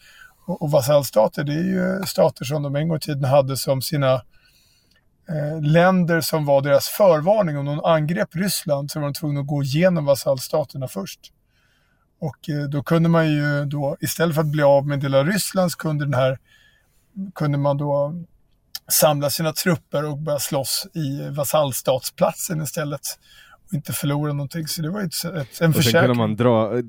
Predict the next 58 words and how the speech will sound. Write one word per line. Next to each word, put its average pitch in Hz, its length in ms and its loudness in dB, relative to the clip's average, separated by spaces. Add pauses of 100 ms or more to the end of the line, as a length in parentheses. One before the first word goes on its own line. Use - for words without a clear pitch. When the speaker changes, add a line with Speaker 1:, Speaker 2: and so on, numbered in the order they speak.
Speaker 2:
kunna 110 200 0
dra 113 240 2
in 107 120 0
dem 98 140 -2
i 98 60 0
Ryssland 95 420 -4
och 87 80 -6
så - 60 -12
kunde 95 180 -4
man 90 160 -4
elda 95 260 -4
ner 95 320 -2
allting 87 480 -8
på - 120 -14
vägen 87 320 -4
ner 85 220 -6
och, 95 240 -8
och, 98 260 -4
och - 80 -4
så 92 240 0
<laughs> 101 100 -2
aldrig 90 240 -4
bli 90 160 -4
invaderad. 98 720 0 (960)
Speaker 1:
Säkerligen. 143 720 -2 (360)
Men, 180 200 2
men, 175 300 2
men, 170 240 0
men, 165 220 2
eh, 156 640 -4 (360)
om, 160 200 -4
om 165 80 0
man 156 120 2
tittar 190 260 -4
på 180 60 -4
så 170 60 0
här 170 80 2
saker, 151 400 -4
ett 139 200 -6
starkt 151 520 2
E 165 140 0
U, 190 120 0
då 156 120 -2
kan 180 160 2
man 190 80 2
ju 160 60 2
inte 139 200 -4
återta 139 480 2
dem, 127 220 -2
och 135 80 -6
de 135 160 -4
är 165 40 -6
E 147 80 0
U-medborgare, 139 1160 -2
de 160 140 0
här 127 160 4
länderna, 127 520 -4
och 135 220 -10